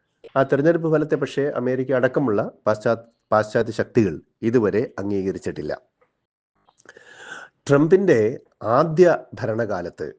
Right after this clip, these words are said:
രണ്ടായിരത്തി പതിനാറ് മുതൽ ഇരുപത്, ഇരുപത് വരെയുള്ള ഒന്നാം ഘട്ടത്തിൽ,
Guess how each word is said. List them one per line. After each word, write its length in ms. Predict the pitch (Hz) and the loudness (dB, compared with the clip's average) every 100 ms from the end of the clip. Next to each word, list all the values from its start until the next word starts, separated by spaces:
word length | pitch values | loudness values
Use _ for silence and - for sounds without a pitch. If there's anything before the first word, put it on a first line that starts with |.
| _ _ _ _ _ _ 113 | _ _ _ _ _ _ 0
രണ്ടായിരത്തി 340 | 117 117 113 | 2 2 -2
പതിനാറ് 360 | 113 107 113 110 | -4 -2 0 0
മുതൽ 280 | 107 127 | -2 -2
ഇരുപത്, 320 | 101 107 107 104 | -4 -6 -6 -8
ഇരുപത് 300 | 104 107 104 | -6 -2 -2
വരെയുള്ള 520 | 101 95 90 92 110 - _ _ - | -2 -4 -4 -4 -6 -10 _ _ -6
ഒന്നാം 360 | 101 117 120 - | -2 0 -2 -6
ഘട്ടത്തിൽ, 500 | 92 90 - 78 | -8 -10 -8 -12